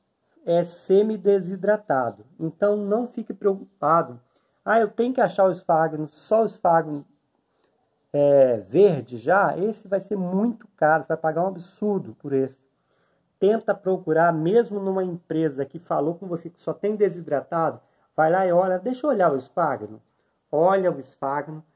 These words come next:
e vê se no meio dele, ele vai tá seco, né, gente? No meio dele tem algumas pontinhas verdes. Não vai tá verde assim, né, gente?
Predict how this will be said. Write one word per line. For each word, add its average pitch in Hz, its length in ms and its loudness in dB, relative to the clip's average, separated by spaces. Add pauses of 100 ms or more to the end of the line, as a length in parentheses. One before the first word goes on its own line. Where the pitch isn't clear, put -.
(300)
e 185 80 -6
vê 170 400 4
se 202 220 -10
no 170 200 -4
meio 226 720 0
dele, 139 540 -4
ele 139 120 -4
vai 117 120 -2
tá 143 140 -6
seco, 170 560 -4
né, 175 140 -4
gente? - 420 -20 (560)
No 185 120 -2
meio 226 520 2
dele 180 320 2
tem 208 180 -4
algumas 240 640 -2
pontinhas 202 640 -4
verdes. 131 280 -2
Não 190 140 -2
vai 214 120 -6
tá 190 160 -2
verde 151 340 -4
assim, 190 240 -6
né, 156 140 -4
gente? 123 220 -14